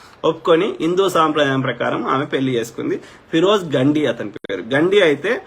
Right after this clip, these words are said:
ఆయనకు గా-, మహాత్మా గాంధీ గారు అంటే చాలా ప్రేమ. జిఏ and డిఐ, డిఐ ఉంటే ఏం చేసిండు ఆయన, గాంధీ మీద ప్రేమతోటి హెచ్ యాడ్ చేసుకున్నాడు ఆయన పేర్లో.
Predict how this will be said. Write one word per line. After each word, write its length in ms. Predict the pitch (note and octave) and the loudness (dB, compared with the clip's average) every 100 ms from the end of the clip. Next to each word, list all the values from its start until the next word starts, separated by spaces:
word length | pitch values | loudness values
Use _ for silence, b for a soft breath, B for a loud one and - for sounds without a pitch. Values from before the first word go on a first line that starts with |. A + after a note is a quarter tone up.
| B - | B -4
ఆయనకు 260 | D3 F3 F#3+ | 0 0 0
గా-, 300 | F3+ D#3 D#3+ | 0 2 2
మహాత్మా 440 | D3+ F3+ G#3 G#3+ | 4 2 2 -2
గాంధీ 340 | G3+ F3+ E3+ E3+ | 0 0 0 -2
గారు 200 | D3+ C3+ | -2 -2
అంటే 200 | C3+ F#3 | -4 -2
చాలా 140 | E3+ C#3 | -2 -2
ప్రేమ. 320 | B2+ A#2+ A2 - | -2 -2 -2 -4
జిఏ 440 | C3+ F#3+ G3 E3+ | 0 4 4 4
and 160 | G#3 D#3+ | 2 2
డిఐ, 320 | D#3 E3+ A#2+ - B2 | 6 6 4 0 -2
డిఐ 260 | C#3+ F3 E3+ | 2 4 4
ఉంటే 240 | D#3+ D#3 | 2 0
ఏం 100 | D3 | 0
చేసిండు 340 | C#3 C3 C3 | -2 -4 -4
ఆయన, 240 | A#2+ D3 - B B B - | -2 -2 -6 B B B -8
గాంధీ 520 | D#3+ D3+ E3 G#3 G#3+ | -2 4 4 4 0
మీద 160 | G#3 F#3 | 0 0
ప్రేమతోటి 680 | E3 D3+ D3+ C#3 B2+ - - - - _ - | 0 -2 -2 -2 -4 -4 -8 -16 -20 _ -4
హెచ్ 260 | F#3+ G3+ A#3+ | -2 2 4
యాడ్ 200 | F#3+ E3+ | 6 4
చేసుకున్నాడు 400 | C#3+ - C3 A#2+ | 0 -4 -4 -2
ఆయన 100 | A#2 | -2
పేర్లో. 320 | A#2+ G#2 | -4 -6